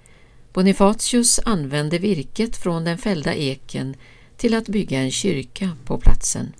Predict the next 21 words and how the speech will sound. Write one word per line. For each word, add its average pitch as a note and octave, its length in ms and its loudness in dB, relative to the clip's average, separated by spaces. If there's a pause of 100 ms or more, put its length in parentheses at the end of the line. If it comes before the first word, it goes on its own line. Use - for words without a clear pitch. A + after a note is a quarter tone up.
(1500)
Bonifatius B3 760 2
utsågs E3+ 640 0
nu D3 220 -2
av D#3+ 180 0
påven C#3 600 -2
till D3+ 240 -4
ärkebiskop - 1000 -4
över F#3+ 240 -2
Tyskland C3 720 -6 (680)
och G#3 100 2
han A3+ 180 4
började E3+ 640 2
det G3 120 2
mödosamma F3+ 600 2
arbetet C#3+ 920 2
med F3+ 160 0
att G3+ 80 -4
skapa D3+ 500 -2
en C#3 120 0
kyrklig C3+ 600 -6
struktur. C#3+ 720 -8